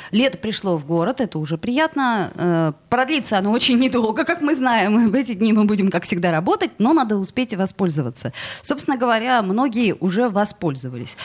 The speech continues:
Это я к чему? К тому, что мы вот, например, провели выходные на даче,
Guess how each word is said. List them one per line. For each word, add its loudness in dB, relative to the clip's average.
Это 0
я 4
к -6
чему? 2
К -14
тому, 2
что -4
мы 2
вот, -6
например, 0
провели 0
выходные 0
на 0
даче, -2